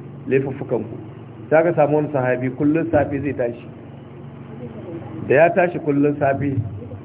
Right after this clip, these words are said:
zai je bakin kasuwa, zai shiga wannan layin. Ka san ba inda ya fi tara mutane kamar kasuwa. Zai bi wannan layin, "Assalamu alaikum, wa alaikumus salam. Assalamu alaikum, wa alaikumus salam. Assalamu alaikum, wa al-," ha,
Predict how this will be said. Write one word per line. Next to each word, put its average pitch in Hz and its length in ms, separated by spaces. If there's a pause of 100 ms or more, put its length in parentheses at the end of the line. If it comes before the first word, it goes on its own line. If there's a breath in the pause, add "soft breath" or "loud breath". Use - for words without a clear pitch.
(1800)
zai 160 140
je 160 120
bakin 151 320
kasuwa, 139 460
zai 156 140
shiga 123 160
wannan 139 280
layin. 131 300
Ka 160 180
san 185 120
ba 185 180
inda 156 140
ya 147 60
fi 151 80
tara 147 260
mutane 135 300
kamar 120 220
kasuwa. 107 360 (800)
Zai 151 120
bi 143 60
wannan 147 300
layin, 135 220
"Assalamu 139 520
alaikum, 139 480
wa 101 180
alaikumus 139 520
salam. 131 320 (420)
Assalamu 147 440
alaikum, 139 420
wa 117 140
alaikumus 135 480
salam. 135 280 (420)
Assalamu 160 340
alaikum, 147 340
wa 127 140
al-," 131 80
ha, - 200